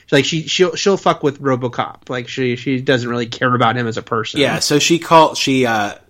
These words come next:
Speaker 2: uh, let Lewis have it with a rather, uh, with a sick burn, I might add, right?
Speaker 1: <laughs>
Speaker 2: A f-, freakish paramecium or whatever.
Speaker 1: Yeah,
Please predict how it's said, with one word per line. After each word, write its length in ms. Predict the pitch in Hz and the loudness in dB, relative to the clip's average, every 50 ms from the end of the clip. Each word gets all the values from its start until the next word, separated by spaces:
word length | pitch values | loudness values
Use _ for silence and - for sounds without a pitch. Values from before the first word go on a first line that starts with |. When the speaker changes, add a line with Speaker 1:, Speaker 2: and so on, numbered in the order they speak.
| _ _ | _ _
Speaker 2:
uh, 220 | 120 110 104 98 98 | -6 -6 -4 -4 -6
let 460 | 110 123 139 170 185 170 - - - | -2 4 6 6 6 6 4 -4 -4
Lewis 460 | - 131 135 147 156 151 139 127 - | 0 4 6 8 8 8 8 6 2
have 300 | - 120 123 123 120 92 | 0 2 2 2 2 2
it 160 | 87 - - - | -2 -10 -14 -12
with 320 | 95 98 95 95 - - | -8 -8 -8 -8 -6 -6
a 100 | 104 95 | -6 -6
rather, 640 | 95 110 151 175 180 170 156 131 120 113 101 92 82 | -4 0 4 4 4 6 4 2 2 2 -2 -4 -6
uh, 260 | 90 95 95 92 - - | -6 -6 -6 -8 -4 0
with 180 | 131 165 170 | 0 2 4
a 100 | 175 135 | 2 0
sick 380 | - - - - 247 247 247 - | 2 2 4 4 4 4 4 2
burn, 420 | - 143 175 185 123 101 87 80 - | 6 6 6 6 6 2 -4 -8 -8
I 100 | - 107 | -6 -6
might 220 | 104 104 98 95 90 | -4 -4 -4 -6 -8
add, 240 | 87 85 80 - | -6 -8 -8 0
right? 340 | 92 104 131 143 170 139 - | 2 4 4 4 4 2 0
Speaker 1:
<laughs> 400 | 190 - _ _ - - - - | -6 -10 _ _ -20 -20 -20 -12
Speaker 2:
A 80 | - - | -10 -10
f-, 220 | - - - - - 165 - 185 - | -10 -10 -14 -14 -14 -14 -14 -14 -16
freakish 500 | - - - - 147 147 - 175 151 - | -14 -12 -4 -2 -2 0 2 2 0 0
paramecium 680 | - - 151 135 123 120 127 131 131 - - 104 92 87 | 0 -2 0 0 2 2 2 2 2 0 -2 -4 -4 -4
or 80 | 87 90 | -6 -4
whatever. 460 | 92 98 101 104 98 95 92 92 - _ - _ _ _ _ _ _ _ | -4 -4 -2 -2 -2 -4 -4 -6 -8 _ -20 _ _ _ _ _ _ _
Speaker 1:
Yeah, 220 | - 156 - 120 | -8 -6 -6 -6